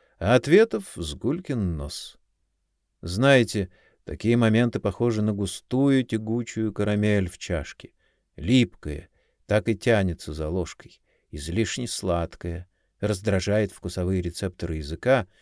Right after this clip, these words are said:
и хочется поскорее от неё избавиться, не заморавшись. Может, конечно, неудачное сравнение, но какое есть. Ложку из чашки вырвал Седов. «Да, не густо,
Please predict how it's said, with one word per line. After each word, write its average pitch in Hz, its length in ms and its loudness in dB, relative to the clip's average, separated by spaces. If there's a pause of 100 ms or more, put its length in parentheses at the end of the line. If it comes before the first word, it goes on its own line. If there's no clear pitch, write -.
(480)
и 95 120 -6
хочется - 580 0
поскорее 120 760 2
от 98 120 -4
неё 107 360 4
избавиться, 107 840 2
не 98 240 0
заморавшись. 85 840 -4 (560)
Может, 143 340 -2
конечно, 90 420 -2
неудачное 151 600 -4
сравнение, 110 760 -4 (640)
но 175 140 -6
какое 98 380 -2
есть. 71 580 -8 (1120)
Ложку 156 480 2
из 117 100 -2
чашки - 520 -2
вырвал 95 600 0 (160)
Седов. 87 420 -6 (1120)
«Да, 147 560 6
не 156 160 4
густо, 117 720 2